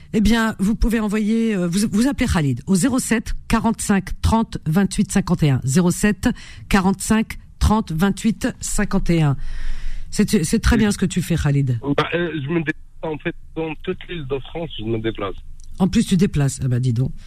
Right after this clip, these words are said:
Speaker 2: Je me déplace.
Speaker 1: Bah, écoute, bravo. Voilà, vraiment, moi, j'ai, euh, bravo.
Speaker 2: Et un gros, et un gros partage, on a une, une grande pensée pour la Libye. Euh,
Speaker 1: Oui,
Speaker 2: je pense
Speaker 1: oui,
Speaker 2: que
Speaker 1: oui.
Speaker 2: personne
Speaker 1: Oui.
Speaker 2: Franchement, on connaît pas le pays, mais on connaît,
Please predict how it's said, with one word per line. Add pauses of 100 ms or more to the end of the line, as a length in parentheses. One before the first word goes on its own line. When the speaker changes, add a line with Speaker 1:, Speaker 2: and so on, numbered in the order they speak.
(280)
Speaker 2:
Je
me
déplace. (560)
Speaker 1:
Bah,
écoute, (200)
bravo. (280)
Voilà,
vraiment,
moi,
j'ai,
euh,
bravo. (320)
Speaker 2:
Et
un
gros, (120)
et
un
gros
partage, (300)
on
a
une,
une
grande
pensée
pour
la
Libye.
Euh,
Speaker 1:
Oui,
Speaker 2:
je
pense
Speaker 1:
oui,
Speaker 2:
que (140)
Speaker 1:
oui.
Speaker 2:
personne (520)
Speaker 1:
Oui. (140)
Speaker 2:
Franchement, (200)
on
connaît
pas
le
pays,
mais
on
connaît,